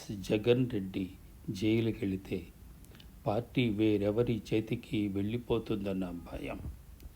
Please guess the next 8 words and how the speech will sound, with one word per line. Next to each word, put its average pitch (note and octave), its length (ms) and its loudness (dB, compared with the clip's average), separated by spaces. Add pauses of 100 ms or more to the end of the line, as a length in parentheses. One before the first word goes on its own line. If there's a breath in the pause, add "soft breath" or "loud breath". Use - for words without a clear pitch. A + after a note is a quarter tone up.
(1000 loud breath)
వైఎస్ B2 440 6
భారతిరెడ్డిని G#2+ 840 6
వెంటాడడం G#2+ 840 4
జరిగిందని, A2+ 640 8 (520)
అందుకే C3 440 4 (220)
ఈ G2+ 40 0 (260)
సడన్ A#2+ 420 2 (160)
డెసిషన్ A2+ 560 0